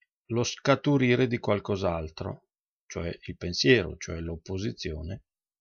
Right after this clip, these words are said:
cioè la posizione di qualcos'altro, e quindi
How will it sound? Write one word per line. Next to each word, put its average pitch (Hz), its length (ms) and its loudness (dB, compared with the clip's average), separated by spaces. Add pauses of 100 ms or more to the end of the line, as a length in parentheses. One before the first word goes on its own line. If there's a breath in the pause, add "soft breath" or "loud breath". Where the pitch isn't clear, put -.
(220)
cioè 104 240 0
la 92 340 0
posizione 87 840 0
di 85 140 -8
qualcos'altro, - 960 -10
e 110 140 -6
quindi 101 420 -4